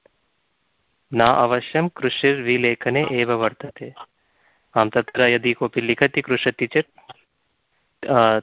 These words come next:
ते नानाः क्रि-, क्रियाः, अ, तस्मिन् विषये सः न-, तत्र न लिखति।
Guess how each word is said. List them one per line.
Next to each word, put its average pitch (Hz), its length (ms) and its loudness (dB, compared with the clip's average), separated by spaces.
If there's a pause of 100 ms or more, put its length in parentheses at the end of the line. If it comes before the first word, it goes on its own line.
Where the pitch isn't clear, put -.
(160)
ते 120 360 2
नानाः 120 600 0
क्रि-, - 680 -8 (100)
क्रियाः, 117 600 0 (540)
अ, 117 140 -4 (560)
तस्मिन् 123 320 2
विषये 120 300 0
सः 113 240 0
न-, 110 380 -8 (1400)
तत्र 123 220 -2
न 110 200 4
लिखति। 117 560 -2